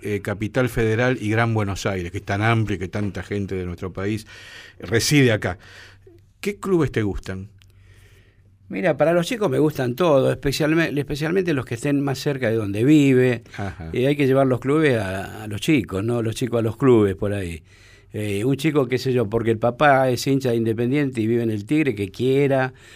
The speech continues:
Speaker 2: o que se empeñe en llevarlo a Independiente, ya es un, este, es algo de, bastante, eh, de, de carga, de, de todos los días. Estoy hablando de chicos que tienen condiciones.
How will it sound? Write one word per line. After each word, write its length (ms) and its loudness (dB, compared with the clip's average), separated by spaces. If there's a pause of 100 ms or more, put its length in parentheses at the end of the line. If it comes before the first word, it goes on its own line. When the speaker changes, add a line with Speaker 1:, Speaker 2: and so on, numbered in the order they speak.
(120)
Speaker 2:
o 80 -4
que 100 0
se 140 0
empeñe 360 4
en 60 4
llevarlo 300 2
a 40 2
Independiente, 640 0
ya 160 -2
es 160 -6
un, 360 -4 (520)
este, 1500 -10 (320)
es 240 -2
algo 240 4
de, 280 -2
bastante, 960 0 (480)
eh, 720 -2 (100)
de, 220 -14
de 140 -12
carga, 640 2
de, 220 -2
de 140 -4
todos 300 6
los 140 4
días. 580 4 (360)
Estoy 160 0
hablando 220 4
de 60 4
chicos 220 2
que 60 2
tienen 220 2
condiciones. 800 0